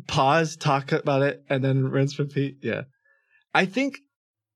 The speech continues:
I mean, I'm not very, uh, this is obviously not my, like, specialty. I just dabble, I just listen to these, um,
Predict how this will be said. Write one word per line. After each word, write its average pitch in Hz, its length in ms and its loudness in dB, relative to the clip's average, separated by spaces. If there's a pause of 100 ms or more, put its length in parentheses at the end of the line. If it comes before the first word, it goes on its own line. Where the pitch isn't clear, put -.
(180)
I 175 60 0
mean, 190 280 2
I'm 165 520 4
not 175 400 2 (180)
very, 143 520 2
uh, 110 380 -2 (240)
this 135 260 -4
is 127 180 -6
obviously 117 440 -4
not 117 280 -8
my, 107 180 -12
like, 98 280 -10
specialty. 170 680 -2 (240)
I 117 120 2
just 117 300 0 (120)
dabble, 113 340 2
I 120 120 2
just 117 220 -2
listen 120 340 -2
to 131 100 0
these, 127 340 0 (640)
um, 127 320 0